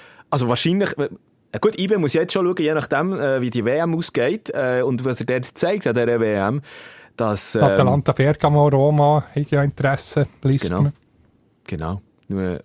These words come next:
Speaker 1: äh, J-, José Mourinho, wo ja ganz, ganz heiß sei auf, äh, auf, äh, Fabio Rieder.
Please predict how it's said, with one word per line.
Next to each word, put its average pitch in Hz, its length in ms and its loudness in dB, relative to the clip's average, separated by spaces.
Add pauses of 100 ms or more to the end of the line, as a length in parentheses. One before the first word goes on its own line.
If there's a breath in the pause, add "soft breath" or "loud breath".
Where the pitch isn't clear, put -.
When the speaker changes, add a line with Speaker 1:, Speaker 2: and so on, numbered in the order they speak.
(140)
Speaker 1:
äh, 90 160 -6
J-, - 240 -10
José 113 260 -4
Mourinho, 120 640 -4
wo 104 140 -4
ja 104 240 -2
ganz, 135 340 -4
ganz 85 320 -6
heiß 80 480 -8
sei 78 420 -10
auf, 82 200 -12
äh, 78 280 -6
auf, - 160 -14
äh, 71 320 -10
Fabio 78 300 -14
Rieder. - 300 -16